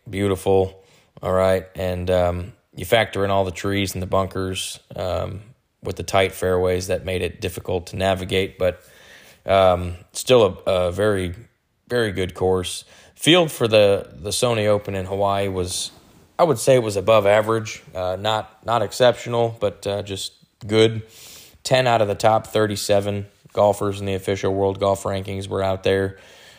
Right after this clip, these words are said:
Uh, we also had six out of the top eight golfers in the FedEx Cup standings going into the week, uh, were out there. Now, interesting thing about the Sony Open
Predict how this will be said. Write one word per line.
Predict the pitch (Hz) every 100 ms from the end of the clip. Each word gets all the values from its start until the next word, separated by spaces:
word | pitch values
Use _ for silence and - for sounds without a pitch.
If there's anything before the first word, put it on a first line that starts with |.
| _
Uh, | - 90 90
we | 92
also | 95 - 90
had | 92 90
six | - - 104 90 - -
out | 104 92
of | 90
the |
top | 90 95 90 -
eight | 98 95
golfers | 95 92 90 92 92 92
in | - 92
the |
FedEx | 90 95 92 90 -
Cup | - 92
standings | - 92 92 92 90 90 -
going | - 92 87 87
into | 98 92 98
the | 92
week, | 95 95 92 - _ - _ -
uh, | 92 90 87
were | 92
out | 98 95 90
there. | 95 95 95 - _ _ _ _
Now, | - 95 98
interesting | 139 - 160 120
thing | 101 110
about | 98 98 98 95 -
the | - 98
Sony | 90 - 107 98
Open | 98 107 101 90 90